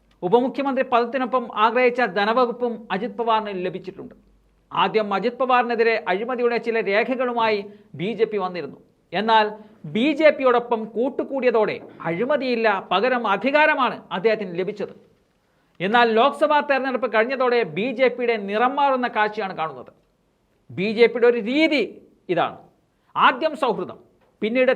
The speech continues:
തെരഞ്ഞെടുപ്പ് രംഗത്ത് ഒരുമിച്ചിറങ്ങും. വിജയത്തിന് ശേഷം അതേ പാർട്ടിയെ തല്ലുക എന്നതാണ് ബി ജെ പി തന്ത്രം. ശിവസേന,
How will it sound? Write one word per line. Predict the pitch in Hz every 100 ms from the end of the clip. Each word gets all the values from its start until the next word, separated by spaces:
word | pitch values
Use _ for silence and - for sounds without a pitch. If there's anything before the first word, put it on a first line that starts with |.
| 247
തെരഞ്ഞെടുപ്പ് | 233 247 233 233
രംഗത്ത് | 214 220 214 226 175
ഒരുമിച്ചിറങ്ങും. | 190 208 208 170 151 - _ _ _ _ _ 123
വിജയത്തിന് | 185 208 226 202 208
ശേഷം | 202 202 - _ 147
അതേ | 156 208 269 277
പാർട്ടിയെ | 247 233 233 185 - - _ -
തല്ലുക | 208 269 302 277
എന്നതാണ് | 247 220 196 147
ബി | 202 202
ജെ | 202
പി | 190
തന്ത്രം. | 165 - - _ _ _ _ _ _
ശിവസേന, | 170 196 220 220